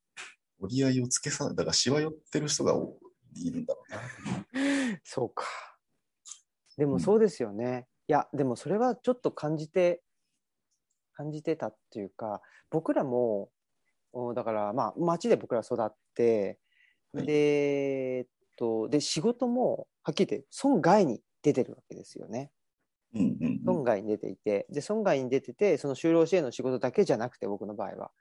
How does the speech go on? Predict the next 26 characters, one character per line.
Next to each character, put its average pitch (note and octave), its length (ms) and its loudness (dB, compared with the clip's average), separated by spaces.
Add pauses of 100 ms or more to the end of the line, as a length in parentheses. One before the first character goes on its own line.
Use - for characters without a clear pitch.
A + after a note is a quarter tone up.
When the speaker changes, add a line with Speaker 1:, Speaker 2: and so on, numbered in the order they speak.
(300)
Speaker 2:
あ A2+ 100 -6
の、 G#2 840 -6 (440)
ま E3 80 2
あ、 - 20 6
い F3 60 6
く G3+ 100 2
つ - 80 -14
か A2+ 100 -4
の G#2+ 280 -8 (140)
し-、 - 160 -18
仕 B2 100 -6
事 A#2 200 -2
も A2 80 -4
い-、 - 140 -8 (320)
や A#2+ 160 -2
っ - 100 -10
て B2+ 120 0
る A2 200 -4
っ - 60 -20
て - 80 -6
い A2 40 -2
う G#2 40 -6
の G2 80 -10
が G2 200 -8 (680)
あ B2 80 -6
っ - 80 -12